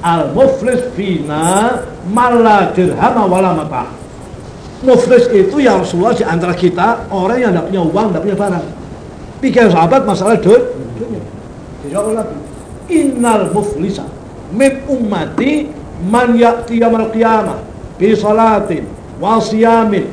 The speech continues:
wa zakatin. Wa ya'ti wa qad satama hadha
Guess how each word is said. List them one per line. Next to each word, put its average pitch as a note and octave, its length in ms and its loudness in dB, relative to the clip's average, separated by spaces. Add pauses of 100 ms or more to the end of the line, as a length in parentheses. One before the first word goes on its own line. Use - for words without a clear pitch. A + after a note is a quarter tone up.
(120)
wa G3+ 80 2
zakatin. D#3+ 640 -2 (920)
Wa E3+ 160 0
ya'ti B3 400 2
wa A#3+ 160 6
qad A#3 160 -2
satama A3+ 400 0
hadha G3 360 2